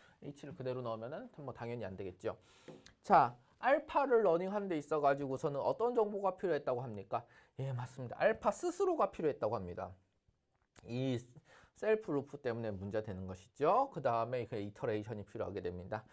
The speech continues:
그 다음 또 어떤 게 필요했었습니까? 예, 맞습니다. 여기 있는 감마가 필요했었습니다. 그래서 감마가 이렇게 필요하게 되었었다. 그래서 보시면은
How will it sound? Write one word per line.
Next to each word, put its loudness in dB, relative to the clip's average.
그 -20
다음 2
또 6
어떤 2
게 0
필요했었습니까? -4
예, -8
맞습니다. -10
여기 -8
있는 -6
감마가 -6
필요했었습니다. -14
그래서 -6
감마가 -6
이렇게 -6
필요하게 -4
되었었다. -6
그래서 10
보시면은 4